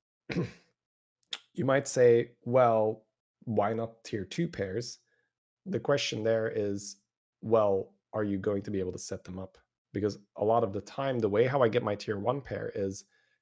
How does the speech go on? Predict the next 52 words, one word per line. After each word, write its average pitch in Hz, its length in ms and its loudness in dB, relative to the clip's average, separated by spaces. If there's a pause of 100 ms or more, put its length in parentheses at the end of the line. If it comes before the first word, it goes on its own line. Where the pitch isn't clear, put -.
(280)
you, 139 120 -2
you 147 140 0
might, 190 260 0
you 160 80 -2
might 175 160 0
have 165 100 -2
the 151 80 -2
situation 139 460 -2
yourself 135 420 -4
where 117 140 4
you 110 160 -2
have 123 320 -6
two 175 180 -2
mummies 143 280 0
in 110 80 -2
the 104 80 -4
shop, - 380 -4
but 120 80 -4
there's 120 120 -2
no 107 120 -2
token, 104 380 -2
and 104 80 -4
you're 110 100 -4
just 120 140 -8
like, 107 180 -2 (100)
"Huh, 101 220 -8
is - 100 -14
that 302 140 -10
worth? 320 400 -6
Should 311 180 -8
I 294 80 -6
do 277 120 -8
that? 269 340 -8 (380)
Eh, 262 480 -10
I'll 208 100 -12
just, 175 200 -12
like, 123 180 -2
buy 135 200 2
one, 131 260 0
and 123 100 0
I'll 165 140 -2
let 160 120 -4
the 131 60 -8
shop 120 280 -6
go, 110 320 4 (240)
and 190 80 -4
I'll 175 80 2
just 131 160 0
buy 113 200 6
two - 200 -8
two - 180 -8
drops." - 380 -12